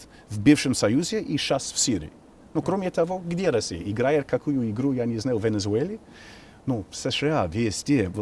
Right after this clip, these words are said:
И есть Китай, да, есть Иран, есть, э, Юж-, Южная Корея. Есть серьёзные, серьёзные проблемы и, э, угрозы для Америки. Ну, из-за этого с-, он, столько часов есть вот в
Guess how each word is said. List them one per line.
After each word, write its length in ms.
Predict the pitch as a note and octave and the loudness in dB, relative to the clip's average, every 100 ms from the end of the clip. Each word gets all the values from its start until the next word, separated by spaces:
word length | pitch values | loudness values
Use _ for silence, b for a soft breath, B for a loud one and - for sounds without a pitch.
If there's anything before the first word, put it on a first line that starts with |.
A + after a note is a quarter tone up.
| G2+ | -2
И 100 | A2 A2 | -2 0
есть 160 | A2 - | -2 0
Китай, 640 | A#2+ - F3 F#3 D#3 F2+ - - - | 0 2 2 4 4 0 -4 -14 -8
да, 220 | G#2+ F#2+ | -6 -4
есть 340 | F#2 C3 - - B B - | -4 -6 -6 -12 B B 0
Иран, 480 | A2+ A#2 F3 F#3 A2 | 2 6 6 6 4
есть, 380 | G#2+ G#2+ - - | 2 0 -4 -4
э, 260 | A#2 G2+ G2 B B B | -4 -4 -6 B B B
Юж-, 280 | A#2+ D3+ C3+ | 0 0 0
Южная 400 | C#3+ D#3+ C#3 C#3 | 0 2 2 -2
Корея. 480 | C#3 C#3+ E3 F3 F#2+ | 0 -2 0 0 0
Есть 300 | G2+ B2 - - | -2 -4 -8 -12
серьёзные, 1040 | - - D3 C#3+ E3 F#3 A#3 E3+ C3 F#2 F#2 B | -8 -4 0 0 0 2 2 0 -2 -4 -6 B
серьёзные 600 | - D#3 D#3 F3+ F#3+ D#3+ C3+ | -6 -2 2 0 0 -2 -2
проблемы 680 | C3 A#2+ C3 D#4+ E3 C#3 C3 B B - | -2 0 0 2 2 -2 -4 B B -4
и, 340 | B2 A#2 G#2+ | -2 0 -2
э, 680 | G#2+ G#2 G2 F#2+ F#2+ F#2+ G#2 - | -4 -4 -2 -4 -4 -6 -6 -2
угрозы 540 | C3+ A#2 C3 D#3+ B2 | 0 2 4 4 2
для 140 | A2 G2 | -2 -2
Америки. 380 | F#2+ F2+ F2 | -2 -4 -6
Ну, 160 | G2+ F3 | -6 -6
из-за 220 | F#3 F3+ | -4 -2
этого 300 | F#3 F#3+ - | -2 -2 -6
с-, 80 | - | -6
он, 160 | - D#3 | -2 -2
столько 480 | - E3+ D3+ D#3 C3+ | 0 0 0 0 -2
часов 380 | - D3 - D#3+ - | -6 -8 -4 -4 -2
есть 220 | D3 - | -4 -4
вот 200 | C#3+ C#3 | -6 -6
в 140 | B2+ | -10